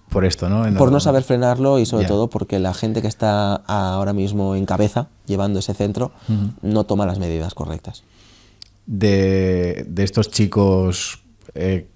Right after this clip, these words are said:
Speaker 1: que hacían este acoso, ¿has vuelto a saber algo o ya no?
Speaker 2: La gran mayoría no. Sí que es
Speaker 1: Ah.
Speaker 2: cierto que hay dos o tres personas, dos personas que, mm, tengo contacto aún, que son las que menos me hicieron, pero son las que actuaron también.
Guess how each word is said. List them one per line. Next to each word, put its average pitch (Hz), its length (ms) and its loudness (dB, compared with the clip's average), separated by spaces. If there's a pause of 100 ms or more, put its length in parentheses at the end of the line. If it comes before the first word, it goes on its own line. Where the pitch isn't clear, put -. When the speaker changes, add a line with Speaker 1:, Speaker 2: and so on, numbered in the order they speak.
(240)
Speaker 1:
que 87 100 -2
hacían 87 360 0
este 92 180 0
acoso, 98 500 4
¿has 90 80 0
vuelto 90 200 0
a 90 40 -2
saber 87 200 2
algo 98 320 2
o 82 80 2
ya 82 220 0
no? 80 580 -2 (140)
Speaker 2:
La 92 140 -2
gran 113 140 2
mayoría 104 320 0
no. 52 160 -8 (240)
Sí - 180 -2
que 123 100 2
es - 100 -2
Speaker 1:
Ah. - 20 -2
Speaker 2:
cierto 120 240 0
que 107 100 -2
hay 110 60 2
dos 104 220 0
o - 20 -10
tres 98 200 -4
personas, 101 460 -2
dos 117 340 -2
personas 92 640 -6 (760)
que, 87 240 -4
mm, 80 280 -4
tengo 98 220 0
contacto 85 400 -4
aún, 139 380 0 (340)
que 95 140 -2
son 107 160 2
las 113 160 0
que 110 180 2
menos 117 460 0
me 110 60 2
hicieron, 117 400 0
pero 98 180 -2
son 98 140 0
las 98 120 -2
que 98 140 -2
actuaron 85 500 -4
también. 92 400 -4